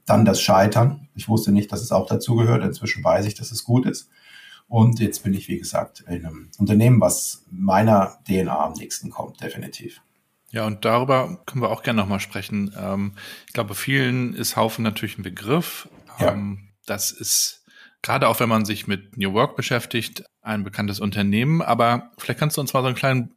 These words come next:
Speaker 2: Blick auch hinter die Kulissen geben. Wie sieht die Zusammenarbeit bei Haufe aus?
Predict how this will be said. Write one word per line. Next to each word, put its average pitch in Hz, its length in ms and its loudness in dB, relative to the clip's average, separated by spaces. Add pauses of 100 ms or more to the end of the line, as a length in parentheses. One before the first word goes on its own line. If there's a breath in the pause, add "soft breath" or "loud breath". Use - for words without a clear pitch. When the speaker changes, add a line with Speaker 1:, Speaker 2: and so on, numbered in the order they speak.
(100)
Speaker 2:
Blick 135 300 -4
auch 127 140 -6
hinter 135 240 -2
die 123 80 0
Kulissen 120 520 0
geben. 87 360 -6 (420 loud breath)
Wie 139 140 -4
sieht 139 320 -6
die 127 160 -2
Zusammenarbeit 104 680 4
bei 95 240 0
Haufe 92 360 -2
aus? 95 380 -6